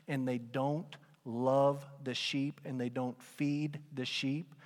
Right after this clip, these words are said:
And I think if Jesus were to walk into twenty nineteen, he would look at those guys and say,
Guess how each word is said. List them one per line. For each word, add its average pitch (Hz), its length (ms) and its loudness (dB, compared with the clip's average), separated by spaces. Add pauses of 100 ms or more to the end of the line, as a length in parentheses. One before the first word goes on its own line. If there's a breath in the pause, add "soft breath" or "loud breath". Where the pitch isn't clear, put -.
(200 loud breath)
And 160 140 2
I - 60 6
think 156 260 0
if 135 100 -2
Jesus 147 480 0
were 143 120 0
to 123 80 2
walk 139 360 8
into 139 200 0
twenty 147 280 0
nineteen, 143 480 2
he 151 120 0
would 131 160 -2
look 147 180 0
at 156 100 -2
those 147 180 0
guys 143 280 6
and 131 100 0
say, 135 280 2